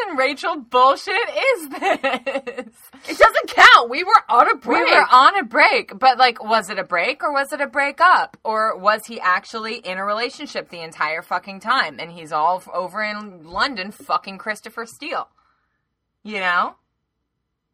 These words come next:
Speaker 2: I mean, I haven't seen a picture of him, but, like, who wouldn't be fucking Christopher Steele?
Speaker 1: I mean, I don't know what he looks like, but I don't care.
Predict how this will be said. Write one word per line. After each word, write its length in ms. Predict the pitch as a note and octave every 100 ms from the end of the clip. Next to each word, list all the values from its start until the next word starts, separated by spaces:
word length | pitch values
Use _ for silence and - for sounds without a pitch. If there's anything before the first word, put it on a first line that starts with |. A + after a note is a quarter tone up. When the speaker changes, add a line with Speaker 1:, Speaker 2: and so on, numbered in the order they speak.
| _ _ _ _ _ _ _ -
Speaker 2:
I 100 | A#3
mean, 240 | A#3+ A3+
I 60 | G#3+ B3+
haven't 200 | D4 D4
seen 140 | B3
a 40 |
picture 300 | G#3 E3 -
of 60 | B3
him, 100 | C4+
but, 140 | A#3
like, 140 | F#3+ G3
who 120 | B3+
wouldn't 320 | G3 E3+ F#3
be 80 | A3+
fucking 320 | A3+ B3 C4
Christopher 400 | C4+ C4+ D4 C#4+
Steele? 180 | C#4 G#3+
Speaker 1:
I 40 |
mean, 280 | A#3 A#3+ A#3+ _ -
I 160 | A#3+
don't 280 | - - -
know 220 | G#3+ G#3
what 180 | G#3 F#3+
he 100 | G3+
looks 280 | F#3 F#3 -
like, 200 | F#3+ -
but 100 | F#3
I 80 | E3+
don't 380 | - E3 D#3
care. 480 | - D3+ C#3+ - -